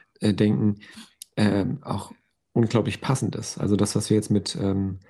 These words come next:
mit, mit, äh, Teamarbeit und Co-Kreation besprochen haben, da ist ja Mitgefühl wahrscheinlich auch ein super, also quasi, äh, komplementär oder analog zur Achtsamkeit ein ganz wichtiges Vehikel, um, ähm,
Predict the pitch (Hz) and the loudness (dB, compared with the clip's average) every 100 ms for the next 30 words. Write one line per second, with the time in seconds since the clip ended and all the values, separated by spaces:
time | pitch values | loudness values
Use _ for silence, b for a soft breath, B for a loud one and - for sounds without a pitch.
0 | B B B B B B B B _ _ | B B B B B B B B _ _
1 | _ _ _ 127 117 - 120 120 - 123 | _ _ _ 2 2 2 0 0 -2 2
2 | 113 110 - 160 131 131 135 - - 120 | 2 2 2 2 2 2 0 -4 -12 -8
3 | 113 - 123 - 113 110 123 139 135 147 | -8 -4 -6 -4 -6 -4 0 0 0 -4
4 | - - 117 - 120 123 120 113 123 - | -10 -12 -12 -4 0 2 2 0 -2 -2
5 | 113 123 - - 123 117 107 117 117 107 | -2 -2 -8 0 2 2 -2 -6 -6 -8
6 | 107 - - 110 104 104 _ 117 107 101 | -8 -10 -4 -2 -2 -6 _ 0 0 0
7 | - _ _ _ - 113 107 107 110 123 | -4 _ _ _ -4 -2 2 2 0 -4
8 | 107 - 110 110 107 123 127 113 101 107 | -6 -4 -2 0 0 2 2 2 2 2
9 | 107 123 131 - 117 - - 123 120 - | 4 4 2 -2 -4 -4 -6 -6 -4 -6
10 | 104 - B B B B B 110 110 107 | -8 -10 B B B B B -2 0 2
11 | 117 117 110 110 110 107 123 - 107 104 | 0 0 -2 0 0 2 0 0 -2 0
12 | 104 101 101 101 98 101 | 0 0 -2 -2 -2 -4